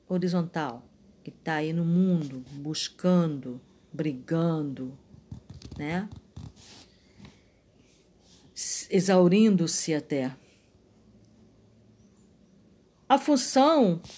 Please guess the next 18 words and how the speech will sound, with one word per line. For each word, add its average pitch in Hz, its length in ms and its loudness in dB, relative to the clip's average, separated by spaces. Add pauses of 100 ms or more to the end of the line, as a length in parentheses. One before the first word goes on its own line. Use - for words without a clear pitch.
(120)
da 180 140 0
mulher 185 280 4
não 262 160 4
é 277 360 6 (640)
essa 202 180 -6
função 196 340 -4
passiva, 185 600 0
sabe? 220 360 -6 (1000)
De 170 80 -12
ficar 180 340 2
em 180 80 2
casa, 180 500 2
cuidando 170 400 -2
do 165 100 -8
filho, 180 480 -4
da 160 140 -8
casa, 147 360 -8
necessariamente. 139 1040 -10